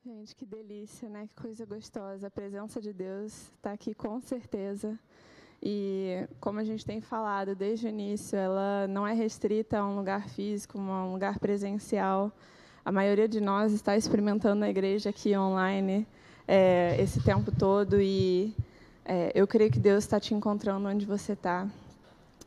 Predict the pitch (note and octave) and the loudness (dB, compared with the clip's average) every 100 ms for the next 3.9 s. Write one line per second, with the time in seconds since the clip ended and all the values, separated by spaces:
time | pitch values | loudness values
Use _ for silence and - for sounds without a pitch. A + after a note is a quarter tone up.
0 | - - F#3+ F#3 F#3 F3+ G3 - - - | -10 -4 -2 0 -2 -4 -8 -12 -20 -10
1 | - - - - _ _ _ - G3 F#3 | -10 -10 -20 -20 _ _ _ -8 -4 -2
2 | G3+ G#3+ A3+ A3 G#3+ G#3+ A3+ A3+ - A3 | 0 4 4 4 2 0 -2 -4 -2 -2
3 | - G#3 G3+ G#3 G3+ G3 F#3 G3 G#3+ | 0 0 2 2 2 2 2 2 2